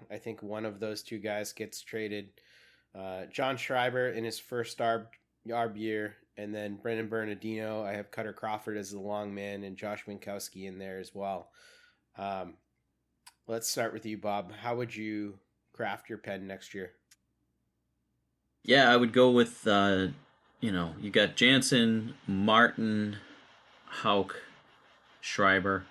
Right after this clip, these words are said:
Speaker 2: Winkowski. I think that's a really good first five, but of course those are all righties. So you'd have to bring in a lefty, and I'm not positive, you know,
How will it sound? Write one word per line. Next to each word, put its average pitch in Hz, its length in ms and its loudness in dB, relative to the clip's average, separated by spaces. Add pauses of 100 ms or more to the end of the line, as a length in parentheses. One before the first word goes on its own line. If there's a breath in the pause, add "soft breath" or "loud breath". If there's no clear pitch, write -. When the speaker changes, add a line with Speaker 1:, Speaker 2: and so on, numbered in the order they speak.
(500)
Speaker 2:
Winkowski. 92 720 0
I 95 60 -8
think 95 160 -2
that's 90 200 -2
a 80 40 -4
really 98 320 2
good 92 320 2 (800 soft breath)
first - 320 2
five, 98 880 4
but 87 220 0 (560)
of - 140 -14
course - 440 -2 (100)
those 85 200 -2
are 85 120 -4
all 87 140 -2
righties. 95 520 -2 (1000 loud breath)
So - 160 6
you'd 117 160 8
have 123 200 8
to 135 80 4
bring 127 260 8
in 120 80 6
a 117 80 6
lefty, 110 640 4
and 90 120 0
I'm 90 120 2
not 92 240 2
positive, 92 720 0
you 98 120 -2
know, 87 240 0